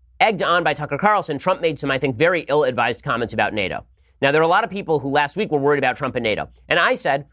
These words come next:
"There's not really a reason to worry that much about Trump and nato 'cause Trump's gonna say a lot of stuff," right? My theory about Trump has been pretty consistent here,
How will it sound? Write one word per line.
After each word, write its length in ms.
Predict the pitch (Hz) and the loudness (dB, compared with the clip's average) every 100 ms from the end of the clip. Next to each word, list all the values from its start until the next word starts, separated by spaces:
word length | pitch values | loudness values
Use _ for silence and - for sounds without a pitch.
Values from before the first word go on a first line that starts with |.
| _ _ _ - | _ _ _ -2
"There's 200 | 190 175 | 0 4
not 220 | 226 180 | 2 2
really 220 | 196 180 | 0 0
a 40 | |
reason 280 | 170 196 165 | 0 0 0
to 40 | 151 | 2
worry 220 | 160 151 | 2 2
that 140 | 143 | 0
much 140 | 143 131 | -2 -2
about 160 | 135 | -2
Trump 220 | - 127 | -2 -2
and 60 | 120 | 0
nato 180 | 107 151 | 2 0
'cause 140 | 165 | 0
Trump's 220 | - 160 | -2 -2
gonna 140 | 160 147 | -2 -2
say 200 | - 160 | 0 0
a 60 | |
lot 160 | 139 123 | 2 0
of 40 | |
stuff," 260 | - - - | -2 -8 -4
right? 120 | 120 | -2
My 100 | 143 | -2
theory 300 | 143 214 220 | 2 2 4
about 180 | 190 156 | 2 0
Trump 160 | 160 135 | -2 -4
has 120 | 120 | -2
been 160 | 127 | -4
pretty 180 | 196 127 | -2 -4
consistent 460 | 147 170 214 151 120 | -2 0 0 0 -2
here, 220 | 101 - | -2 -4